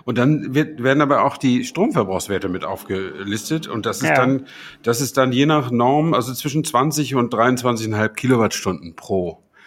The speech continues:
Speaker 2: Genau.
Speaker 1: äh, pro hundert Kilometer. Und das ist dann natürlich, und, aber C O zwei Emission ist dann wieder nur irgendwie um zwanzig Gramm, weil eben die Elektroenergie nicht gewertet wird. Also die wird immer als Null gewertet, weil das ja aus dem Auto nicht direkt hinten rauskommt,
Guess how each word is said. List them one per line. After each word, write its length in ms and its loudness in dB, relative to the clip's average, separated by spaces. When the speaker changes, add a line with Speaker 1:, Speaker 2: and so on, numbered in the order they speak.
Speaker 2:
Genau. 300 0
Speaker 1:
äh, 400 2
pro 240 -6
hundert 240 2
Kilometer. 520 0
Und 160 0
das 180 -4
ist 180 -8
dann 80 0
natürlich, 520 2
und, 280 0
aber 280 4
C 160 2
O 100 6
zwei 380 -4
Emission 420 2
ist 160 -2
dann 120 0
wieder 180 2
nur 220 4
irgendwie 260 2
um 160 0
zwanzig 440 -2
Gramm, 420 0
weil 180 2
eben 240 2
die 140 2
Elektroenergie 1000 2
nicht 400 0
gewertet 500 2
wird. 280 -8
Also 340 0
die 200 -2
wird 100 0
immer 160 2
als 240 0
Null 240 2
gewertet, 480 0
weil 140 0
das 120 -2
ja 120 2
aus 100 -2
dem 100 -4
Auto 220 0
nicht 400 -4
direkt 280 -4
hinten 180 -12
rauskommt, 500 -2